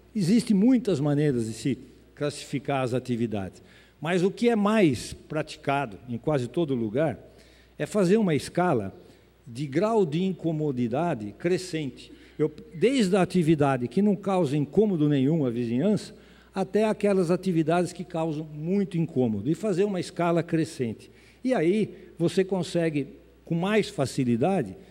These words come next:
fazer uma tabela de permissibilidade, que significa dizer qual atividade é permitida em cada lugar, né? E nós estamos revendo essa tabela, aliás, essa tabela já foi revista,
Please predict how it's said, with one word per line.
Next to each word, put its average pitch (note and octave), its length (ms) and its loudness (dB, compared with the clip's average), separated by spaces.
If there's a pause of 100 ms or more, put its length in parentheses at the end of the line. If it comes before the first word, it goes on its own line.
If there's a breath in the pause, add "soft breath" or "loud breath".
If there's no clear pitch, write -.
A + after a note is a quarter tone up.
(240 loud breath)
fazer F3 320 0
uma F#3 160 0
tabela F3 480 2
de D#3+ 140 2
permissibilidade, D#3 1160 0
que - 240 -20
significa E3 600 -2
dizer C3 680 0
qual G#3+ 480 4
atividade D#3+ 880 2
é E3 120 0
permitida E3+ 800 2
em D3+ 140 -2
cada D#3+ 380 -2
lugar, B2+ 460 0 (220)
né? F3 200 0 (680 loud breath)
E E3 360 0 (180)
nós F3 260 0
estamos G3 400 4
revendo F3 800 8
essa D#3+ 260 -8
tabela, D3+ 580 2
aliás, D3+ 320 2
essa D#3+ 200 -2
tabela C#3+ 360 4
já C3+ 120 4
foi D#3+ 260 2
revista, B2+ 640 0